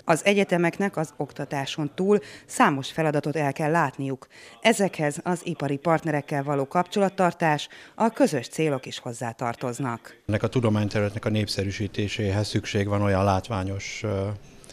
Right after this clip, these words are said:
Speaker 2: elemekre, amelyek, ö, vonzák azokat a diákokat, akik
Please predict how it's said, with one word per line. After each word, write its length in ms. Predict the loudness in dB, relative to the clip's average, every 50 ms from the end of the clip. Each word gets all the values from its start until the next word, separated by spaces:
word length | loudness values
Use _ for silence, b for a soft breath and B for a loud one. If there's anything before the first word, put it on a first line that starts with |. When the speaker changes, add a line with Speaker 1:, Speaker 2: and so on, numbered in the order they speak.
| B B
Speaker 2:
elemekre, 600 | 2 2 4 4 4 2 2 2 2 2 4 4
amelyek, 420 | 4 4 2 2 2 2 0 -2 -4 -4
ö, 300 | -2 0 0 0 0 -2 -2 -4 -2
vonzák 540 | 2 4 4 6 6 6 6 4 4 2 0
azokat 360 | -2 -2 -2 -2 -4 -2 -2
a 80 | -2
diákokat, 580 | 0 2 2 2 2 2 0 -4 -4 -4 -4 -4
akik 360 | -6 -8 -8 -10 -8 -4 -4